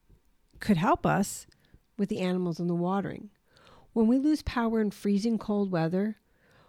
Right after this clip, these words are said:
we aren't concerned about our food going bad because we can throw it out into the snowbank if we needed to.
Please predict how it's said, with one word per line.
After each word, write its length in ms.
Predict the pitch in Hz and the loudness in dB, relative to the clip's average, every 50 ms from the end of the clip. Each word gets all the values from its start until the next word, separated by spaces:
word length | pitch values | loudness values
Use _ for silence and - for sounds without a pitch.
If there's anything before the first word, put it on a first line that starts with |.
| _ _ _ _ _ _ - | _ _ _ _ _ _ 6
we 140 | 208 208 220 | 8 8 8
aren't 240 | 233 254 285 - - | 8 6 0 -2 0
concerned 540 | - 240 208 - - - 226 240 254 226 | 2 2 2 2 4 4 4 6 6 4
about 400 | 202 170 190 165 160 160 156 - - - - - - - _ _ _ _ _ - - - | 4 4 4 4 4 2 2 -2 -6 -14 -20 -20 -20 -20 _ _ _ _ _ -12 -6 -4
our 140 | 190 180 | -4 -4
food 340 | 160 - - 185 185 220 214 | -4 -4 0 2 2 2 2
going 320 | 180 190 170 151 156 156 151 | 2 0 -2 0 0 -2 -2
bad 400 | 156 151 160 165 170 196 214 202 - - _ | -2 -2 -4 -4 -4 -4 -4 -6 -8 -8 _
because 340 | - 202 - - 202 190 185 | -6 -4 -2 0 0 0 0
we 120 | 202 202 | -2 -4
can 160 | - 214 196 | -4 -6 -8
throw 260 | - - - 196 196 | -6 -4 -2 0 0
it 80 | 214 214 | 0 0
out 300 | - 175 170 175 180 - | 0 0 0 0 0 -2
into 640 | - 202 214 196 190 - - - 175 170 170 180 185 - - - - _ _ _ | -2 0 0 0 0 0 0 2 2 2 2 2 0 -2 -6 -12 -20 _ _ _
the 80 | - 214 | -4 -4
snowbank 600 | - - - 214 226 240 214 202 165 156 147 - | -2 0 2 2 2 2 0 0 -2 -2 -4 -6
if 140 | 160 - - | -8 -6 -4
we 100 | 160 160 | -2 -2
needed 260 | 160 160 160 160 151 | 0 -2 -2 -4 -6
to. 260 | - - - - - | -8 -10 -10 -10 -12